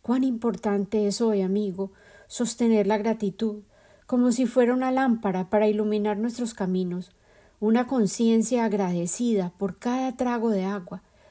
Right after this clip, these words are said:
por cada comida disfrutada, el hecho de que tenemos un techo sobre nuestras cabezas.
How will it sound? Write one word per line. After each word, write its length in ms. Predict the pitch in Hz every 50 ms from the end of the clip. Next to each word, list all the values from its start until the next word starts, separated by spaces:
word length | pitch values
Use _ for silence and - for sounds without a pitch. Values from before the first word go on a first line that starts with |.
| _ _ _
por 240 | - 202 180 -
cada 380 | - - 226 226 240 254 247 247
comida 460 | - 208 185 180 190 190 196 208 208
disfrutada, 840 | 208 202 190 - - 175 165 - - 208 208 202 196 180 185 196 - _ _ _ _ _ _ _ _ _ _ _ _
el 180 | - 214 202 214
hecho 340 | 240 262 233 - - - - _ _ _ _ -
de 120 | 208 202
que 120 | 202 226 220
tenemos 500 | 220 214 208 202 202 202 208 233 226 226
un 160 | 254 240 226
techo 320 | 226 254 262 254 254 - 226
sobre 300 | 185 208 196 175 190 185
nuestras 400 | 185 185 175 - - 190 170 -
cabezas. 640 | - 165 160 165 170 170 190 - 196 190 - -